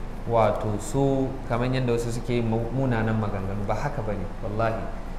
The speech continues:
Mai imani ma bare ma fara yin wannan tunanin ba. Ba yanda za a yi wanda Allah Ubangiji ya zaɓe su, ya ajiye annabi mai ceton al'umma a cikinsu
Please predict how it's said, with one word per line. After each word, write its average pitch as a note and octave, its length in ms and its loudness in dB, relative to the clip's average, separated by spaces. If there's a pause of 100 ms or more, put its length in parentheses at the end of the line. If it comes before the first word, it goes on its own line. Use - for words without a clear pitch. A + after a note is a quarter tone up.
(160)
Mai C3 160 2
imani F3+ 400 6
ma C#3+ 140 4
bare C3+ 200 4
ma B2+ 140 2
fara B2+ 240 4
yin A2+ 160 2
wannan G#2+ 320 -2
tunanin F#2 300 0 (100)
ba. E2+ 160 -2 (1080)
Ba C#3 80 4 (100)
yanda C3 180 4
za C3 220 6
a B2 60 2
yi B2 100 4
wanda B2+ 320 2
Allah B2+ 240 4
Ubangiji A#2+ 540 2
ya B2+ 80 4
zaɓe A#2+ 420 2
su, A#2+ 160 -4
ya A#2+ 140 2
ajiye B2+ 340 2
annabi A#2+ 480 2
mai A#2 200 2
ceton B2+ 500 0
al'umma A#2 500 0
a G#2 80 -2
cikinsu B2 480 0